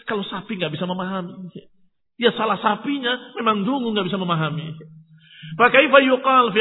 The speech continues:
qaulillah? Ini baru ucapan-ucapan syair. Sudah dikatakan sapi oleh penyair tadi. Bagaimana kalau sekarang ucapan-ucapan Allah Subhanahu wa taala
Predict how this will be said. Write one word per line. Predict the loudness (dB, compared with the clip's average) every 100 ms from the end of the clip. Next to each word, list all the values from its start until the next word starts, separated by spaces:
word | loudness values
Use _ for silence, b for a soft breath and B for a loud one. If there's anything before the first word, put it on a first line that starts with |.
| 2
qaulillah? | 0 2 0 0 -2 -2 -6 -4
Ini | -2 0
baru | 2 2 0
ucapan-ucapan | -2 -2 -2 -4 -6 -6
syair. | -4 -2 -2 -4 -16 _ _ -6
Sudah | 0 0
dikatakan | 2 -2 -2 -6
sapi | -6 -6 -4 -2
oleh |
penyair | -2 -2 -2 -2
tadi. | -6 -10 -16 _ _ _ _ _
Bagaimana | 2 4 4 4 4
kalau | 4 2
sekarang | 4 2 2
ucapan-ucapan | 0 0 0 -2 -2
Allah | 0 0
Subhanahu | 0 0 0
wa | 2
taala | 2 0 -4